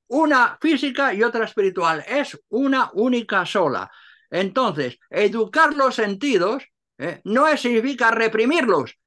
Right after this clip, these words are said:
sino ayudar un poco a, a ayudar a, a, precisamente a encontrar la hondura del sentido, porque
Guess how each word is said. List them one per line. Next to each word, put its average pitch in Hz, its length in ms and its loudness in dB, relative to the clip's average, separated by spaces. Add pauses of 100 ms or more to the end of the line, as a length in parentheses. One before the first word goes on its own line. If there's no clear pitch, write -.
(120)
sino 190 480 0
ayudar 180 480 0
un 240 180 -2
poco 262 540 -2
a, 180 340 0 (320)
a 160 140 -2
ayudar 190 580 -2
a, 143 580 0 (500)
a, 160 440 -4
precisamente 190 840 -4
a 202 180 0
encontrar 202 720 0
la 220 180 6
hondura 226 640 2
del 156 200 0
sentido, 123 540 -6
porque 151 320 -2